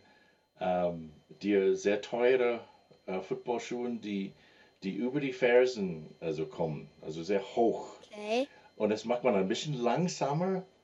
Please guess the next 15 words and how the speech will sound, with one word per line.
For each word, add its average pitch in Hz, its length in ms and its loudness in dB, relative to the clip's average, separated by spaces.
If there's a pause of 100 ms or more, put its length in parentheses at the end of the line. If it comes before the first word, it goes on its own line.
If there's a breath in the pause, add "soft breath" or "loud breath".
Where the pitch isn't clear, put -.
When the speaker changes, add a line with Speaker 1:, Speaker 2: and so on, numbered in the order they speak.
(160)
Speaker 1:
Ja, 139 200 2
also 117 200 0
man, 104 260 -4 (300)
äh, - 40 -10
also 95 680 -2 (260)
je 101 380 2
leichter 95 500 4
der 123 140 0
Schuh 127 340 2
ist, 127 540 0 (360 loud breath)
desto, 101 720 -4
ähm, 85 360 -6
schneller 101 400 0
du 85 120 -6
läufst, 95 560 2